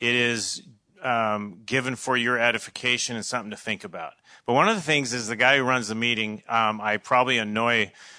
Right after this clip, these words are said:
uh, my friend John, because every few months I'll say, "John, give us a list of the books you're reading." I don't know if I, did I talk about that yesterday? No. Okay. Um, and the reason I do that is I wanna be reading what my pastor's reading,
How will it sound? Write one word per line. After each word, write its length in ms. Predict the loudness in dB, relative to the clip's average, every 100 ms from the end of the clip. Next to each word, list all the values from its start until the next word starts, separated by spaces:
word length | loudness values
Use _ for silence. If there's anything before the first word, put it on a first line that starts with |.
| -20 _
uh, 200 | 0 0
my 180 | 2 -2
friend 380 | 0 0 0 0
John, 500 | 2 2 2 0 -8 _ -12
because 300 | -6 -4 0
every 220 | 2 4 2
few 200 | 0 0
months 300 | 2 0 0
I'll 140 | -2
say, 240 | 0 -2
"John, 500 | -2 0 2 2 -4 -12 -20 _ -2
give 160 | 2
us 140 | 2 2
a 80 | 4
list 300 | 4 2 0
of 100 | -4
the 80 |
books 320 | -2 -2 -2 -4
you're 100 | -2
reading." 380 | -2 -4 -6 -14 _ _ _ _ _ _ _ _
I 80 | -2
don't 120 | 0
know 60 | -2
if 120 | -2
I, 80 | -2
did 160 | 2
I 80 | 2
talk 220 | 4 2
about 200 | 4 0
that 140 | 2 2
yesterday? 560 | 0 0 -2 -2 -4 _ -20 -20 0
No. 240 | 0 0 -6
Okay. 300 | -2 -4 -4 -18 -20 -6
Um, 340 | 4 6 6 0 _ _ -20 -6
and 320 | 2 4 4 -2
the 100 | 0
reason 300 | 2 4 4
I 100 | 4
do 300 | 4 4 6
that 240 | 6 6 6
is 360 | 4 4 0
I 200 | 2 4
wanna 220 | 6 4 4
be 100 | 2
reading 300 | 2 2 2
what 160 | -2
my 80 | -2
pastor's 500 | 2 2 2 0 -2
reading, 340 | 0 0 -2